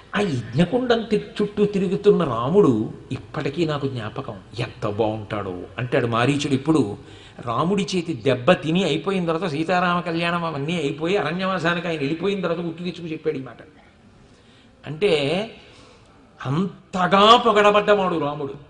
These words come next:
ఇంత పొగడబడినవాడు, ఇంత యజ్ఞ సంరక్షణ చేసినవాడు, ఆ పొగట్ట తలకెక్కిందనుకోండి, మిమ్మల్ని విశ్వామిత్రుడు పిలుస్తున్నాడండి అని, "వస్తున్నా, ఒక గంట పోయాక వస్తానని చెప్పండి" అంటాడు.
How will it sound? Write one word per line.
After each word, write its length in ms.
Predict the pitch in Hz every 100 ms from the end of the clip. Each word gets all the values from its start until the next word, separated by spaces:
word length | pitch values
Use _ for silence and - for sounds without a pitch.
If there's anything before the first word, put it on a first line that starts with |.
| - - -
ఇంత 380 | 170 226 220 233
పొగడబడినవాడు, 1300 | - 117 117 160 208 226 247 247 240 208 139 131 202
ఇంత 360 | 190 175 -
యజ్ఞ 400 | 208 143 135 139
సంరక్షణ 580 | 240 226 226 233 - 208
చేసినవాడు, 600 | 208 214 202 226 226 220
ఆ 60 | 202
పొగట్ట 520 | 185 147 160 240 -
తలకెక్కిందనుకోండి, 1400 | 254 170 185 208 202 - 214 220 175 165 202 160 117 127 - - - - -
మిమ్మల్ని 380 | 160 196 240 220
విశ్వామిత్రుడు 640 | 190 - 208 254 - 247
పిలుస్తున్నాడండి 760 | 214 185 180 - 226 208 190 190
అని, 240 | 180 -
"వస్తున్నా, 380 | 160 - 208 208 -
ఒక 140 | 202 175 156
గంట 240 | 170 185
పోయాక 200 | 185 165
వస్తానని 420 | 131 - 139 143 143
చెప్పండి" 280 | - 127
అంటాడు. 600 | 139 135 104 - - -